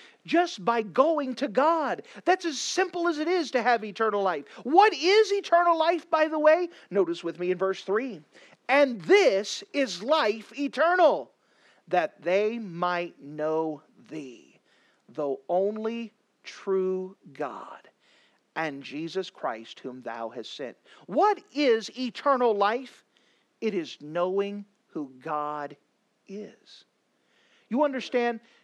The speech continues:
heaven is a perfect place. It's why we want to go there. There's no more sickness, no more pain, no more sorrow, no more death, no more tears. But what makes heaven really worth going there? Because God is there. And we get to spend time with him.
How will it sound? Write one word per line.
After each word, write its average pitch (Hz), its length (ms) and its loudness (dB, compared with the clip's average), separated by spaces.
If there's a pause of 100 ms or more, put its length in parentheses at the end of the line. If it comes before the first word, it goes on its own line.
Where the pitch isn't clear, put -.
heaven 330 520 0 (160)
is 233 140 0
a 247 60 0
perfect 247 420 -2
place. 294 400 -2
It's 233 180 -10
why 294 140 4
we 285 140 0
want 247 160 -2
to 226 40 -2
go 285 160 2
there. 233 120 2
There's 175 180 -4
no 226 60 -2
more 208 140 -2
sickness, 254 420 -8
no 220 60 -4
more 196 140 0
pain, 254 280 -4
no 240 80 0
more 196 160 -6
sorrow, 247 280 2
no 226 140 -2
more 202 140 -2
death, 208 260 0
no 226 80 -8
more 170 140 -4
tears. 269 420 -6 (260)
But 320 160 4
what 349 220 6
makes 302 240 0
heaven 339 380 4
really 320 220 2
worth 294 260 0
going 302 320 4
there? 349 280 2 (360)
Because 190 300 -8
God 180 440 -10
is 135 200 -14
there. - 340 -18 (920)
And 214 180 -2
we 202 120 -4
get 190 120 -2
to 214 80 -4
spend 175 380 -6
time 147 300 -10
with 151 160 -12
him. 233 340 -12